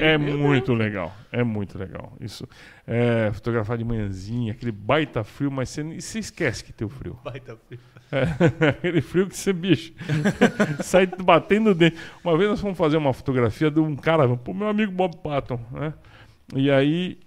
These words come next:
Speaker 1: com o Carlos Zedo, que, que já, infelizmente já foi embora o ano retrasado, que era o, o piloto da, ele era o chefe de uma, de uma, de uma trupe de voo acrobático. E aí começamos a subir,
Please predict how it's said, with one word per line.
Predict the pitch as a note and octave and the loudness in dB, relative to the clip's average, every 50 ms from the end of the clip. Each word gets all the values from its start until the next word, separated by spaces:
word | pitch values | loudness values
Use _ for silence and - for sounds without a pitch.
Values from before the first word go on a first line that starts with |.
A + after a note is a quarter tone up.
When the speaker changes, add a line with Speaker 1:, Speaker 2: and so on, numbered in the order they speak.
| - - - | -20 -16 -6
Speaker 1:
com | - D3 D3 | -4 -2 -2
o | C3+ | -2
Carlos | - C#3+ C3 C3 C#3+ D3+ C#3 B2+ | 0 -2 0 0 0 0 0 2
Zedo, | D3 E3+ E3+ D3+ B2 | 2 2 2 0 -4
que, | - A#2+ A#2 A2 A#2+ B2+ B2+ - | -8 -6 -4 -4 -4 -6 -10 -12
que | - A#2+ A#2+ | -10 -10 -8
já, | B2+ A#2+ | -6 -6
infelizmente | C3 A#2+ - D#3 C#3+ B2 B2 C#3 C3 C3+ | -6 -6 -4 -4 -2 0 -2 -2 -2 -2
já | B2+ | -4
foi | - - C#3 C3 | -4 -4 -4 -4
embora | A#2+ A2+ B2+ C#3+ D3+ D3+ C3 A#2+ - - | -2 0 2 2 4 2 0 -2 -4 -6
o | A#2 C3+ | -8 -8
ano | D3 B2 A2 G#2+ | -6 -6 -6 -4
retrasado, | B2 A#2+ A2+ A#2+ A2 G#2+ G#2+ B2 C#3+ D#3 D#3+ C3+ - - - - - - - _ _ _ _ _ | -4 -4 -4 -4 -4 -2 0 0 0 0 0 -2 -8 -18 -20 -20 -20 -20 -20 _ _ _ _ _
que | - A2+ | -10 -6
era | A2 A2+ A2+ | -4 -4 -4
o, | A2 G#2 - - - - | -4 -6 -8 -12 -14 -16
o | - | -18
piloto | - - G#2+ A2 A2 A#2+ B2+ B2 A#2 A#2 | -14 -10 -8 -6 -4 -2 -4 -4 -4 -6
da, | A2+ A2 A2+ A2 A2 G#2+ G#2 G2+ - | -4 -2 -2 -2 -2 -4 -6 -6 -8
ele | A2 A2 A2 | -6 -6 -6
era | G#2+ G#2+ | -6 -6
o | |
chefe | G2+ - - D3+ D#3 B2 - - A#2+ | -8 -6 -2 -2 -2 -2 -2 -6 -8
de | G#2+ G#2 G#2+ | -6 -6 -6
uma, | G#2 G2+ G2+ G2 F#2 F#2 G#2+ - - - - G#2 - - | -6 -6 -8 -10 -10 -12 -12 -14 -14 -14 -14 -14 -12 -10
de | G#2+ A2 | -8 -8
uma, | G#2+ G#2+ G#2+ G#2+ G#2 G#2 G#2 G#2 G2+ G2+ G2+ G#2 A2 A2+ A2+ - - - - - - - - - - - - - - | -6 -6 -6 -6 -6 -6 -6 -6 -6 -8 -8 -10 -10 -12 -12 -12 -12 -12 -14 -16 -18 -18 -16 -16 -16 -16 -18 -12 -8
de | A#2 | -6
uma | B2 B2+ B2 B2 B2 A#2+ | -6 -6 -6 -6 -6 -6
trupe | A#2 - G#3+ A3 - - - - - - - - - - | -6 -4 -6 -6 -8 -12 -18 -20 -20 -20 -20 -20 -16 -12
de | A2 | -10
voo | G2+ A2 B2 | -6 -6 -6
acrobático. | A2+ G#2+ A#2+ A2+ A#2+ D#3+ E3+ - - - - - _ _ _ _ _ _ - - _ _ _ - - _ _ _ _ _ _ _ _ _ _ | -4 -4 -2 0 0 0 0 -2 -8 -18 -20 -20 _ _ _ _ _ _ -20 -20 _ _ _ -20 -20 _ _ _ _ _ _ _ _ _ _
E | - B2 B2 | -6 -4 -2
aí | B2 B2 C3 C#3 D3 D3+ D#3+ D#3+ E3 E3 E3 D#3 C#3+ - | 0 0 0 -2 -2 -4 -4 -4 -4 -4 -6 -6 -8 -8
começamos | - C#3+ B2 - D#3 D3 - | -6 -6 -6 -6 -8 -10 -10
a | |
subir, | - D#3 C3 B2 A2 - | -10 -8 -8 -8 -8 -10